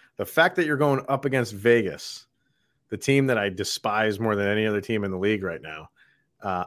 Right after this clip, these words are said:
on my birthday, that is just, that, that is a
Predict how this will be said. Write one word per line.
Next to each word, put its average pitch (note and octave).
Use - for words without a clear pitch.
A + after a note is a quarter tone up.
on A#2
my A2+
birthday, G2+
that G2
is F#2
just, F#2+
that, G#2+
that A2
is G2+
a F#2